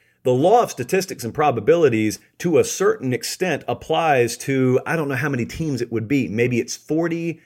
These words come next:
maybe it's thirty, maybe it's sixty. But there's a cliff somewhere in there. There is a cliff, there's a point of no return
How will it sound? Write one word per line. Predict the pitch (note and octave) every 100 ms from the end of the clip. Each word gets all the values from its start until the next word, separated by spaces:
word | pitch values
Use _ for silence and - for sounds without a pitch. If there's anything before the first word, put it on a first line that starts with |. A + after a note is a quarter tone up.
| _ _
maybe | A#2+ C3+ C3
it's | - -
thirty, | D#3+ D#3+ D3+
maybe | C#3 C3 A#2+
it's | -
sixty. | - F3 - F#2+ - _ -
But | D#3+
there's | F3+ G#3+
a | D#3+
cliff | - - G3+ -
somewhere | D3 C3+ A#2+ A2
in | G2
there. | D#2 - _ _ _ _ B2
There | D#3
is | D#3+
a | C3
cliff, | - F3+ F3+
there's | D3 A2+
a |
point | A2+ - - F#3
of | B2
no | C3 C3+
return | D#3+ D#3+ - C#3+ A2+ G2+ G2+